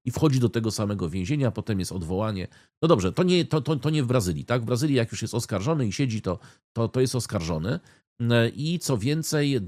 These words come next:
teraz został, e, oskarżony o wykorzystywanie brazylijskiej agencji wywiadowczej do prowadzenia nielegalnego szpiegostwa.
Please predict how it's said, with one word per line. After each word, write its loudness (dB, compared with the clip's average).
teraz 2
został, 2
e, 0
oskarżony 0
o 2
wykorzystywanie -2
brazylijskiej 0
agencji 0
wywiadowczej -2
do 2
prowadzenia 2
nielegalnego 2
szpiegostwa. 0